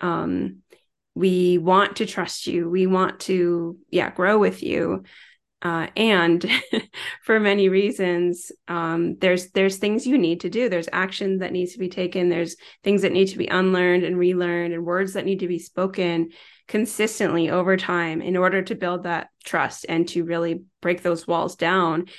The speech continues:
And if you do those things, you will find that your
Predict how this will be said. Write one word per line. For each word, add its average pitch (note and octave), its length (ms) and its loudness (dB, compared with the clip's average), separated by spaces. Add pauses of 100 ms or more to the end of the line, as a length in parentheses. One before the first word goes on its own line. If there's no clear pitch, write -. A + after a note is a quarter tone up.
(200)
And F#3 140 2
if F3+ 140 2
you F#3 80 0
do F#3+ 200 0
those F#3 260 2
things, F3+ 340 -2
you F3+ 100 0
will F3 220 -2
find G3+ 520 -2
that F3 280 -2
your E3+ 540 -4